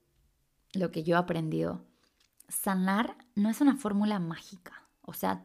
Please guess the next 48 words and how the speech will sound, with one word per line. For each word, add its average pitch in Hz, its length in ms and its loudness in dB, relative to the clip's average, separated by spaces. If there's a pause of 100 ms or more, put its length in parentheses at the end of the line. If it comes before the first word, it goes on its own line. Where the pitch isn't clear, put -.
tú, 240 280 -2
no 214 120 0
hay, 233 120 2
yo 233 100 2
no 254 140 6
te 277 80 4
voy 240 100 6
a 196 60 6
decir, 196 320 -4
"Mira, 151 260 -2
sigue 220 200 -6
este 240 180 -6
paso, - 320 -2
luego 180 140 0
sigue 190 120 -6
este 185 160 -6
otro 190 300 -4
y 196 60 -4
luego 180 360 -2 (140)
ya 165 160 -4
sanas". - 500 -12 (1160)
Sanar 233 800 0 (500)
depende 208 580 2
de 240 120 4
la 190 100 2
herida 196 300 0
que 185 140 -4
tú 180 200 -12
tengas 180 580 -4
y 190 140 -2
ahí 208 220 2
va 220 200 2
lo 233 200 4
que 180 100 -2
tú 196 160 -6
vas 185 160 -2
a 196 60 -4
necesitar. 175 720 -6 (420)
Porque 185 300 0
yo, 233 160 4
por 294 140 4
ejemplo, 240 680 2
puedo 214 180 0
tener 208 300 0
la 202 140 2
herida 196 320 2
del 185 180 2
abandono. 165 580 -4